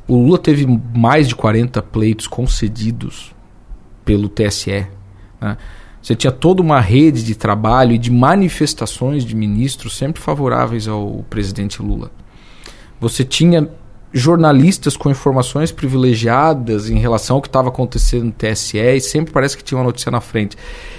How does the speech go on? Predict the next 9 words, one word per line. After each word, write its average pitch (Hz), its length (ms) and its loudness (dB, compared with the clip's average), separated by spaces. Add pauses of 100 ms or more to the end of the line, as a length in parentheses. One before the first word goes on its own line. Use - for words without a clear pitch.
(120)
Eu 151 180 6
vejo 160 380 4
que 165 460 0
há 214 180 4
sim 196 360 4
um 165 120 4
abuso 147 460 4
de 131 80 0
poder 147 420 6